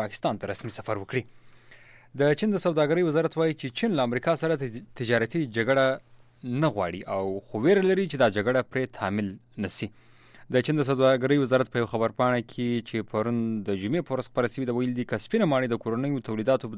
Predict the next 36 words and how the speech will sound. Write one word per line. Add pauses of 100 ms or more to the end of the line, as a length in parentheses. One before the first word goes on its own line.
د
پرمختګ
پالیسي (520)
یا
پروټیکشنیزم
ته
دوام
ورکړي،
نو (140)
چین
به
یې
پر
وړاندې (400)
تر
پایه (140)
او
په
هر
قیمت
ودرېږي. (240)
وروسته
له
دې
چې
امریکا
متحده
ایالاتو
په
روانه
اونۍ
کې
له
چینه (280)
پر (140)
وارداتو